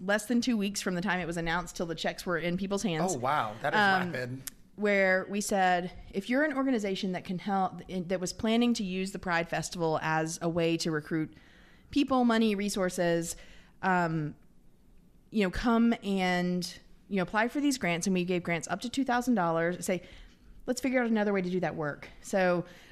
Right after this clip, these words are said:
Speaker 1: uh, the announcement's coming out in just a few days, so I can't spoil who it is, but I can tell you we're funding some programs for teens and young people and their families. We're funding some religious programming, some sobriety support programming.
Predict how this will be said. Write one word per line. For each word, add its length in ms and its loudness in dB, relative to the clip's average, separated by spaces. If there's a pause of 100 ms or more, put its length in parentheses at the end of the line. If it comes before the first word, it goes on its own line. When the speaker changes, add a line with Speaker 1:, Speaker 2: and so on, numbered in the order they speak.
Speaker 1:
uh, 160 4
the 120 2
announcement's 460 4
coming 240 2
out 100 2
in 60 0
just 200 -2
a 40 -2
few 120 -2
days, 220 2
so 60 2
I 40 0
can't 280 0
spoil 440 2
who 240 2
it 80 2
is, 200 0
but 120 0
I 60 4
can 140 -2
tell 160 0
you 140 2
we're 120 0
funding 440 0
some 140 -2
programs 380 -2
for 100 -8
teens 400 -2
and 100 0
young 200 -2
people 300 -2
and 100 2
their 80 0
families. 580 2 (440)
We're 120 0
funding 580 2
some 500 0
religious 360 -2
programming, 720 2
some 220 -2
sobriety 520 0
support 360 0
programming. 840 0